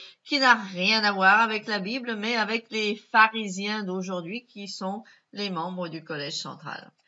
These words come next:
Mais maintenant que nous avons considéré cette image et nous revenons à ce texte biblique, un Timothée chapitre deux, versets neuf et dix, est-ce qu'il y a dans ce couple un manque de modestie ?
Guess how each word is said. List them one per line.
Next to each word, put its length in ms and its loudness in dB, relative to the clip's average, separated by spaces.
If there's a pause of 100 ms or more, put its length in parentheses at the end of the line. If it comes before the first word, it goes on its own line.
(320)
Mais 100 0
maintenant 400 4
que 60 0
nous 240 0
avons 220 2
considéré 720 -4
cette 320 -10
image 600 0 (140)
et 200 -6
nous 180 -4
revenons 840 -4
à 180 0
ce 200 -8
texte 480 -8
biblique, 720 -8 (280)
un 200 2
Timothée 640 -8
chapitre 540 -10
deux, 260 -6
versets 560 -6
neuf 280 -12
et 100 -6
dix, 360 -8 (800)
est-ce 300 4
qu'il 200 -2
y 80 2
a 140 8
dans 220 -2
ce 180 -8
couple 720 -4 (300)
un 160 6
manque 560 4
de 220 -4
modestie ? 800 -6